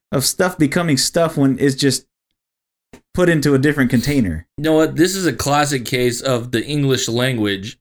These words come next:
Speaker 2: r-, basically ruining everything.
Speaker 1: Well, that too, but <laughs>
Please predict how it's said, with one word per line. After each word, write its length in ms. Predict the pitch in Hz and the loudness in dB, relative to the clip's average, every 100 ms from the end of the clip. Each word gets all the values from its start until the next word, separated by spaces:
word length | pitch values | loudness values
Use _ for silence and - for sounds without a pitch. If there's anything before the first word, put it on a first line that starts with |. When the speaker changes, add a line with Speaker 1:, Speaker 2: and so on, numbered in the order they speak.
| _ 98 | _ -8
Speaker 2:
r-, 220 | 101 104 113 139 | -8 -10 -10 0
basically 420 | 143 139 123 117 | 2 2 -2 0
ruining 440 | 107 120 107 101 | 0 -2 -4 -4
everything. 560 | 107 104 95 - 78 78 _ _ _ _ - - - | -4 -4 -8 -10 -14 -16 _ _ _ _ -14 -12 -4
Speaker 1:
Well, 140 | 143 | -2
that 200 | 104 95 | 0 -2
too, 260 | - 131 92 | 0 2 2
but 280 | 90 87 | -2 -4
<laughs> 60 | - | -4